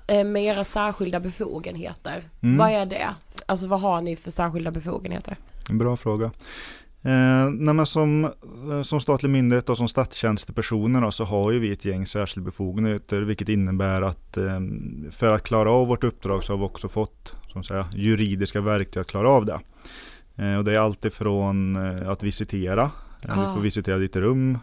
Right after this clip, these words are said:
Speaker 2: Eh, är det så att det finns misstanke om att du skulle ha ett vapen på dig så får vi liksom be dig klä av dig, eh, kläderna och titta på, på kroppen. Så, eh, vi får ta urinprov. Ehm, vi får,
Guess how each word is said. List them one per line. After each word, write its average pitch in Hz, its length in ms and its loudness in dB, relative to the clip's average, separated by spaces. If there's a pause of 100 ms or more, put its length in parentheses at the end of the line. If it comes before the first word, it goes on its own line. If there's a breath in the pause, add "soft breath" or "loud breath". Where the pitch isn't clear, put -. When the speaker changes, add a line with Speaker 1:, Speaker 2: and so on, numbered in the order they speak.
(160)
Speaker 2:
Eh, 117 120 -8
är 104 320 2
det 101 80 -2
så - 100 -2
att 98 80 -2
det 101 80 -2
finns 104 240 -2
misstanke 98 420 -2
om 101 80 0
att 95 80 -2
du 92 80 -4
skulle 95 220 -2
ha 92 60 -2
ett 92 60 -4
vapen 92 420 0
på 101 180 2
dig 98 100 0
så 98 120 -4
får 92 160 -4
vi 95 220 2
liksom 95 500 0
be 95 160 4
dig 95 100 0
klä 104 160 2
av 92 180 2
dig, 95 180 0 (520 loud breath)
eh, 95 160 0
kläderna 95 480 0
och 98 80 -2
titta 107 400 -2 (160)
på, 104 320 2
på 117 120 -4
kroppen. 107 340 2
Så, 120 180 2 (840 loud breath)
eh, 127 120 2
vi 123 100 4
får 120 120 -4
ta 113 80 4
urinprov. 120 880 4 (420 loud breath)
Ehm, 101 1080 -6
vi 101 220 0
får, 98 560 2